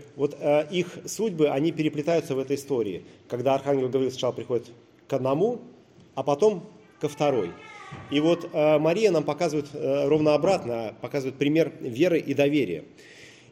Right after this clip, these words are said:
И начинается то, что начинается. Две женщины, они находятся в ожидании, э, рождения ребёнка. Вообще, как мне кажется, и если есть родители среди присутствующих, рождение ребёнка — это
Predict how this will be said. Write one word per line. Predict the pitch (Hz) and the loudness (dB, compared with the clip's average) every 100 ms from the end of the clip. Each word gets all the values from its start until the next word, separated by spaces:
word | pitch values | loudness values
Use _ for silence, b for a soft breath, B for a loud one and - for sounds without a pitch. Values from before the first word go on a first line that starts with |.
| _ | _
И | 151 180 202 196 | 2 4 4 2
начинается | 160 160 190 226 220 - - | -4 -2 0 0 0 -2 -4
то, | 165 | -4
что | 165 | -2
начинается. | 156 156 156 113 92 98 - | -2 -2 -2 -2 -4 -12 -16
Две | 110 151 | -2 0
женщины, | 147 220 180 165 170 | 2 2 0 -2 -4
они | 135 143 165 165 | -2 0 0 0
находятся | 143 135 165 139 | -6 -4 -6 -4
в | 127 | -6
ожидании, | 127 143 143 135 123 - | 0 2 2 0 -4 -8
э, | 127 127 127 127 113 117 120 | -4 -2 0 -2 -2 -4 0
рождения | 135 123 143 131 | 0 2 2 2
ребёнка. | 127 127 101 85 - B B B | 0 0 -2 -8 -16 B B B
Вообще, | 139 - 262 196 - - | -2 2 2 0 -6 -12
как | - 127 | -8 -2
мне | 139 | 0
кажется, | 135 180 151 - 104 101 104 | 2 0 0 -6 -10 -10 -14
и | 127 120 117 113 B B B | -8 -4 -4 -6 B B B
если | 127 123 135 | -10 -4 -4
есть | 131 | -2
родители | 135 131 127 123 | -2 -4 -4 -8
среди | 113 123 123 | -10 -8 -8
присутствующих, | 139 233 226 139 123 - - | -8 -8 -6 -6 -6 -8 -8
рождение | 131 143 143 175 160 | -2 0 0 2 2
ребёнка — | 156 - - 147 | 4 2 2 2
это | 143 147 | 2 2